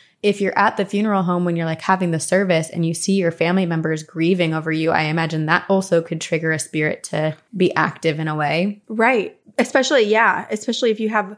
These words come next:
Speaker 2: all of your family members and friends. Like, if that's where
Speaker 1: Yeah.
Speaker 2: the viewing is and that's where the funeral is, like, that's where you have the most energy and collection of
Speaker 1: Right.
Speaker 2: memories in one place.
Speaker 1: But I don't know. So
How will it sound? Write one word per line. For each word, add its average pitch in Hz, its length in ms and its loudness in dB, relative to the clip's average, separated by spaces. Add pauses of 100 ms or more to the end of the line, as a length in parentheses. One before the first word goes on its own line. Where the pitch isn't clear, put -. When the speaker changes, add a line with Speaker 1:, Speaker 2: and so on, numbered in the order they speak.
(120)
Speaker 2:
all 214 160 2
of 202 100 -2
your 202 80 0
family 202 320 -4
members 190 400 -4
and 196 140 -8
friends. - 460 -8
Like, 220 140 -2
if 220 140 4
that's 196 160 4
where 185 120 2
Speaker 1:
Yeah. 165 100 4
Speaker 2:
the 175 60 0
viewing 233 280 2
is 196 140 -2
and 196 80 -4
that's 190 180 -4
where - 80 -8
the 196 60 -10
funeral 233 340 0
is, 180 220 -2
like, 196 180 -6
that's 214 300 0
where 208 200 0 (280)
you 220 100 0
have 202 180 0
the 202 80 2
most 196 360 -2
energy 202 460 2
and 185 120 -4
collection 190 640 -4
of - 360 -2
Speaker 1:
Right. 180 80 2
Speaker 2:
memories - 800 -2
in 214 140 -2
one 185 160 0
place. - 600 -6 (100)
Speaker 1:
But 175 260 -4
I 190 140 0
don't 180 160 0
know. 190 220 -2 (560)
So 196 300 2